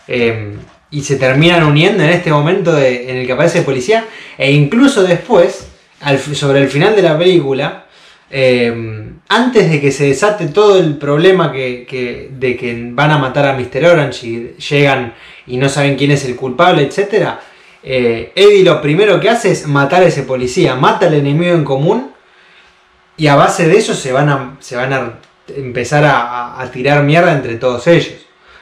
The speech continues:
Por, pero ba-, principalmente porque no tienen, no tienen ese enemigo externo, como vos decías, que los incite a no pelearse entre ellos.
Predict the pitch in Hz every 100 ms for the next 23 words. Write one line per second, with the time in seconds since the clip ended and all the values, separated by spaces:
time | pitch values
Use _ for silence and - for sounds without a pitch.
0 | _ 135 143 143 135 127 127 135 151 143
1 | - _ - 151 151 143 151 185 254 226
2 | 143 139 143 185 190 214 240 240 220 -
3 | _ _ _ _ _ _ 156 170 214 202
4 | 226 214 180 175 185 185 - 190 208 233
5 | 233 139 147 151 143 185 214 - 151 175
6 | 180 139 127 135 127 180 185 156 151 170
7 | 147 147 135 127 135 - 117 127 139